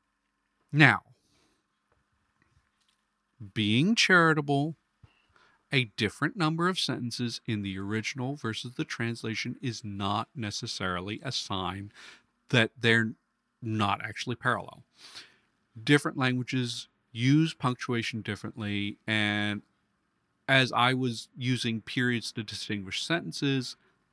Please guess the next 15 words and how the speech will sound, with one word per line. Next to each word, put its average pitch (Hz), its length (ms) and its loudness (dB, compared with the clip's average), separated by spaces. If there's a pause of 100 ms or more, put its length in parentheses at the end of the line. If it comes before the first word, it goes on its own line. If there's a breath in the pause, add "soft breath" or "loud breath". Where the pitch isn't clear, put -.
that 123 300 0
could 120 280 -6
have 92 200 -4
an 90 80 -10
effect. 90 400 -8
I 120 200 4
have 131 340 2
actually 120 500 0
found 110 380 -2
this 104 160 -8
effect 107 400 -4 (420 soft breath)
naturally 123 920 4
when 110 180 -2
reading 110 300 -4
Chinese, 113 800 2